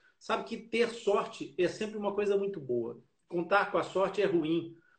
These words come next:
porque normalmente essa, essa, a lei da probabilidade joga contra. Então, o que acontece é o seguinte: você,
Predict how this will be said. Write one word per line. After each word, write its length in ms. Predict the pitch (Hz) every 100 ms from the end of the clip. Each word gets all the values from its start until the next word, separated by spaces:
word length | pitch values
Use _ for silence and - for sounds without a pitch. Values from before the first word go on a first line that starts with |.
| _ _ -
porque 300 | 160 - 180
normalmente 880 | 190 196 190 160 160 180 180 196 185
essa, 440 | 180 170 180 175
essa, 220 | 175 - 180
a 140 | 175
lei 180 | 160 175
da 140 | 170
probabilidade 840 | 165 175 165 156 151 139 160 143
joga 260 | 151 170 175
contra. 560 | - 147 143 135 123 - _ _ _ _ - _ _ -
Então, 300 | 196 247 254
o 60 |
que 100 | 240
acontece 480 | 233 202 170 220 214
é 40 |
o 40 | 226
seguinte: 580 | - 151 139 - - _ _ _ _ _
você, 480 | - 208 269 285 -